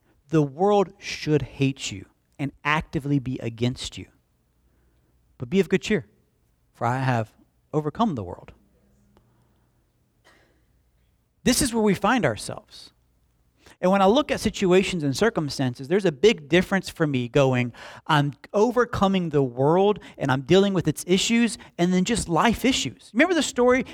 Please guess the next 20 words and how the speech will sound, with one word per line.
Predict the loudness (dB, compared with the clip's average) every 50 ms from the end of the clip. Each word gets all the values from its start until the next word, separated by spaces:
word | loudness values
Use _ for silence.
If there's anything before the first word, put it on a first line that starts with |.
| -12
in | -6 -4
the | 0
Bible | 2 2 2 4 2 2
where | 2 2
they | 2 0
took | 0 -2 -2 -4 -4 -4 -2 _
the | -4
blind | -4 -2 0 2 2 4 2 2 0 0
man | 0 0 0 0
to | -2 -4 -2
Jesus | 0 2 2 2 2 0
who's | 0 0 0
been | -2 -4
blind | 0 2 2 2 2 0
since | -4 -8 -12
his | -4
birth, | 0 2 2 2 2
and | -2
they | -6 -6
say, | 0 2 2 2 2